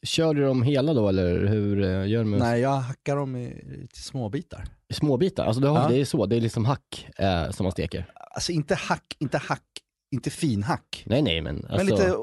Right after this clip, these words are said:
Speaker 2: asymmetriska tärningsstora
Speaker 1: Ja.
Speaker 2: bitar ungefär.
Speaker 1: Jag, jag gillar ju att, ehm, halva dem. Alltså jag, att man får lite, oavsett hur stora de är tycker
Speaker 2: Mm.
Speaker 1: jag att det är kul för det blir olika storlekar.
Speaker 2: Ja.
Speaker 1: Och att man liksom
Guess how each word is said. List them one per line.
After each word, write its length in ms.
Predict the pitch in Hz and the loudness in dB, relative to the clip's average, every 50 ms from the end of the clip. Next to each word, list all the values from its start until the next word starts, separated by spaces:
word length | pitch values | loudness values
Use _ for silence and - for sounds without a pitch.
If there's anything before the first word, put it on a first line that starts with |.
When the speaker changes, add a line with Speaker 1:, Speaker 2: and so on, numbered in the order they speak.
| 123 127 123 - | -6 -6 -6 -4
Speaker 2:
asymmetriska 680 | - 185 - - 185 160 156 156 - 156 143 - - 135 | -4 -4 -2 0 0 0 0 0 0 -2 -4 -2 -2 -4
tärningsstora 1200 | - - 151 139 120 117 120 117 117 117 113 - - - - - 104 107 - - 139 135 143 135 | -2 0 0 0 2 2 0 0 -2 -2 -4 -6 -8 -6 -2 0 0 0 0 0 0 0 0 0
Speaker 1:
Ja. 40 | 120 | 0
Speaker 2:
bitar 340 | 107 104 92 - - 76 67 | 0 -2 -4 -4 -4 -6 -6
ungefär. 320 | 71 73 87 - - - - - - - - - - | -6 -8 -8 -8 -10 -10 -12 -16 -20 -20 -20 -10 -2
Speaker 1:
Jag, 280 | - 123 131 143 147 127 | 0 2 2 2 2 0
jag 300 | 127 127 - 117 117 - | 0 -2 -2 -4 -4 0
gillar 220 | 135 135 127 120 117 | 0 2 2 4 4
ju 60 | 113 | 4
att, 240 | 107 104 104 - - | 2 2 0 0 0
ehm, 500 | 110 104 101 98 95 87 - - - - - - - | 0 2 2 2 0 -2 -4 -8 -12 -14 -14 -14 -10
halva 360 | - - - 139 117 117 151 143 | -6 -2 0 0 2 2 0 0
dem. 200 | - - - - _ _ - | 0 -2 -6 -12 _ _ -6
Alltså 280 | - 110 - - 113 113 | -4 -2 0 0 0 2
jag, 200 | 107 113 107 92 | 2 0 0 0
att 120 | 110 - | -2 -2
man 120 | - 113 - | -2 -4 -2
får 160 | - 127 117 | 0 0 0
lite, 320 | 110 104 - - 98 95 | 0 0 0 0 0 0
oavsett 340 | - 117 117 110 - 151 - | 0 0 0 0 0 -2 -4
hur 40 | - | -4
stora 280 | - - - 127 123 151 | -4 -2 0 0 2 2
de 120 | 135 85 | 0 0
är 40 | 80 | -2
tycker 120 | - - 147 | -2 0 2
Speaker 2:
Mm. 120 | 135 131 | 2 4
Speaker 1:
jag 60 | 131 | 2
att 60 | 82 76 | 2 0
det 60 | 87 | -2
är 20 | |
kul 120 | - - 87 | -4 -4 -4
för 60 | 92 | -2
det 60 | 95 | 0
blir 100 | 92 92 | 0 0
olika 260 | 90 90 85 - 90 | 0 -2 -4 -6 -6
storlekar. 480 | 87 - 101 104 113 - - - - - _ _ _ - - | -4 -2 -2 -2 0 0 -2 -4 -4 -6 _ _ _ -4 -2
Speaker 2:
Ja. 240 | 117 113 113 113 117 - _ _ | 0 0 0 0 -2 -6 _ _
Speaker 1:
Och 120 | - 110 104 | 0 0 0
att 100 | 98 - | 0 0
man 140 | 110 104 98 | 0 0 0
liksom 400 | 101 95 - 104 92 92 87 | 0 0 0 0 0 0 -2